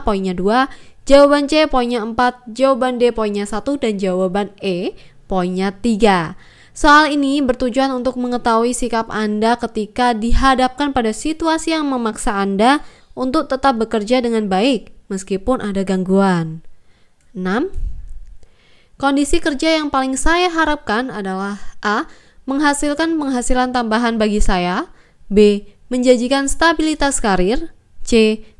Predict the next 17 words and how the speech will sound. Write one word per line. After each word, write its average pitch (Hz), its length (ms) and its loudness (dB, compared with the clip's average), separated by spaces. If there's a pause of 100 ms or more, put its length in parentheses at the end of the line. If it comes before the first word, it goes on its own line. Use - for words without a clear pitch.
memberi 247 480 0
promosi 226 480 0
jabatan, 208 720 0 (400)
D, 214 400 0 (240)
memberi 269 480 0
kesempatan 247 560 -4
saya 254 320 0
mengaktualisasi 285 1300 -4
diri, 202 400 -2 (600)
atau 302 320 -2
E, 175 200 -6 (300)
memotivasi 208 880 -4
untuk 196 320 -6
bekerja 196 560 -2
lebih 185 320 -2
giat. 208 480 2 (2250)
Ya, 202 480 2